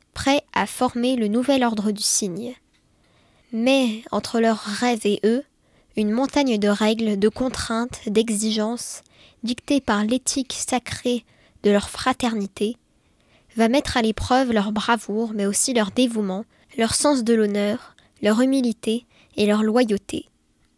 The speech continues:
À leur tête, Oswald de Hohen, géant charismatique, aux yeux saphir et aux longs cheveux onyx,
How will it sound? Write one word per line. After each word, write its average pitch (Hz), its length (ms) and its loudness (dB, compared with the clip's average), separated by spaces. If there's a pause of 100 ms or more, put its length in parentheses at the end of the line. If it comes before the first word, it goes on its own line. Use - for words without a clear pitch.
(120)
À 294 100 6
leur 269 200 2
tête, - 440 -6 (420)
Oswald 277 440 4
de 220 240 2
Hohen, 233 600 0 (460)
géant 277 380 2
charismatique, - 1040 -6 (320)
aux 226 60 4
yeux 226 240 2
saphir 269 600 -2
et 214 80 0
aux 208 80 2
longs 254 200 0
cheveux 220 420 -4
onyx, 220 580 -4